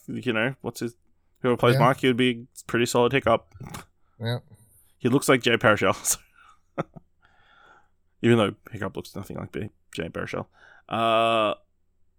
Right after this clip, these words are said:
Speaker 1: but yeah, I mean, it's interesting, you know, at least it's, it's cool that they've got the original director,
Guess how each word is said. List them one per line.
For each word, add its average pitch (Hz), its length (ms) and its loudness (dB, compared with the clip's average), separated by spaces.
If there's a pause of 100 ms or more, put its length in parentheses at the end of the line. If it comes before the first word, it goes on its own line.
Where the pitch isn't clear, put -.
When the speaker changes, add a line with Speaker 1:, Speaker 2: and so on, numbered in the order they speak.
(800)
Speaker 1:
but - 120 -16
yeah, 104 200 -6 (320)
I 107 60 -12
mean, 98 260 -8 (1400)
it's - 280 -6
interesting, 160 600 2 (320)
you 107 100 0
know, 131 160 6
at 107 160 2
least 139 260 6
it's, 127 240 0 (100)
it's 160 200 6
cool 185 240 8
that 180 160 8
they've 139 140 6
got 127 160 4
the 123 300 6
original 120 360 2
director, 117 560 2